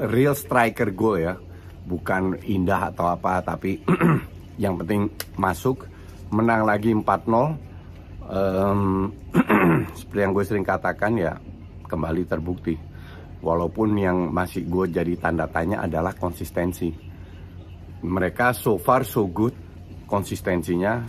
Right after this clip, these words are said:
Sekarang kita lihat seperti apa. Nanti kan ada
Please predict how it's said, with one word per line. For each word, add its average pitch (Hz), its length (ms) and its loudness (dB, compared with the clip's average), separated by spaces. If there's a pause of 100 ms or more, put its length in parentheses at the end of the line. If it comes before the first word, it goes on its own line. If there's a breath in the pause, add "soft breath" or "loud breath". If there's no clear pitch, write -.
Sekarang 92 240 -6
kita 90 240 -2
lihat 90 320 2
seperti 80 400 -6
apa. 78 400 -2
Nanti 78 320 -2
kan 104 240 0
ada 85 320 0